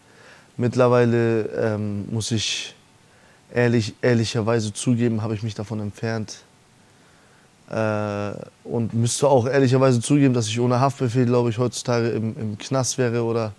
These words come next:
tot wäre oder was auch immer, weißt du, ich meine? So mit Haftbefehl meine ich Aykut, ne, also nicht, dass es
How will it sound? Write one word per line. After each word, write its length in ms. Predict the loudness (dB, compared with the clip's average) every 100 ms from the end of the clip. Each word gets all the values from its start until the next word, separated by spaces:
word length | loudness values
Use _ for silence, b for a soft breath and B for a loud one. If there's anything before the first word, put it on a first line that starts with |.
| b b b b b b b b b _
tot 320 | 2 4 6 6
wäre 400 | 6 6 6 6
oder 400 | 4 4 4 2
was 160 | 0
auch 80 | 0
immer, 240 | -2 -2 -2
weißt 180 | -2
du, 40 | -4
ich 60 |
meine? 280 | -4 -2 -4 -8 -18 -20 -20 b b b b b
So 160 | -4 0
mit 140 | 2
Haftbefehl 400 | 4 2 2 2
meine 200 | 4 4
ich 100 | 4 4
Aykut, 300 | 2 2 -2
ne, 160 | 0
also 180 | 0 0
nicht, 220 | -2 -2
dass 60 | -6
es 320 | -6 -6 -6